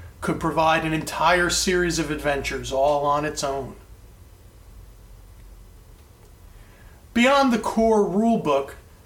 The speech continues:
many other examples of poisons and diseases may be found in Mithras supplements. First and foremost is Monster Island, which, aside from the core rulebook, is the most useful Mithras publication for many of us.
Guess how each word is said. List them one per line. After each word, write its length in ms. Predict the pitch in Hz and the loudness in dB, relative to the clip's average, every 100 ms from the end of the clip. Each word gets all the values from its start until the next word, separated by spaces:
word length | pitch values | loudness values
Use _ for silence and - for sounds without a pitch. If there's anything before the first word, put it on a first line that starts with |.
| - - | -18 -6
many 380 | 165 214 220 208 | 0 2 4 4
other 340 | 202 175 151 | 2 0 -2
examples 680 | 139 147 139 139 147 135 139 | -2 -2 -2 -2 -2 -4 -4
of 120 | 139 | -8
poisons 540 | - 160 151 156 143 | -4 -2 -2 -4 -6
and 120 | 143 | -6
diseases 600 | 135 127 156 151 143 139 143 | -6 -8 -6 -6 -4 -6 -4
may 140 | 139 | -4
be 120 | 147 | -6
found 440 | 131 156 139 135 135 | -4 -2 -2 -4 -4
in 160 | 135 | -4
Mithras 440 | 147 160 - 139 - | -4 -4 -4 -4 -2
supplements. 840 | - 135 - 71 69 - - - - - - - - - - | -2 -4 -6 -14 -14 -12 -12 -12 -20 -20 -20 -20 -20 -20 -20
First 340 | - 220 247 - | -4 0 2 2
and 120 | 202 | 0
foremost 760 | - 226 247 254 254 - - - - - | 2 2 2 2 0 -2 -8 -18 -14 -4
is 220 | 175 139 | -2 -2
Monster 640 | 139 151 165 165 - 160 156 | -2 0 0 0 -2 -2 0
Island, 560 | 147 156 143 135 104 - - - - - | 0 0 -2 -6 -10 -16 -20 -20 -20 -4
which, 360 | 175 180 - - | 0 0 0 -2
aside 400 | 170 214 220 214 | 0 2 2 2
from 160 | 202 | 0
the 80 | 175 | 0
core 340 | 175 214 202 | 0 2 2
rulebook, 600 | 170 196 190 175 180 - | 2 2 2 2 0 0
is 480 | 202 165 165 - - | -2 0 -2 -6 -6
the 200 | 180 202 | 2 4
most 460 | 196 190 175 165 - | 6 4 2 -2 -2
useful 480 | 165 165 - 165 147 | -2 -2 -2 -4 -2
Mithras 440 | 156 151 156 139 | -4 -4 -4 -6
publication 840 | - 156 143 139 147 135 - 139 110 | -4 -4 -4 -6 -4 -4 -6 -8 -10
for 180 | - | -8
many 300 | 139 143 139 | -6 -6 -4
of 140 | 139 135 | -6 -6
us. 300 | 135 - | -8 -10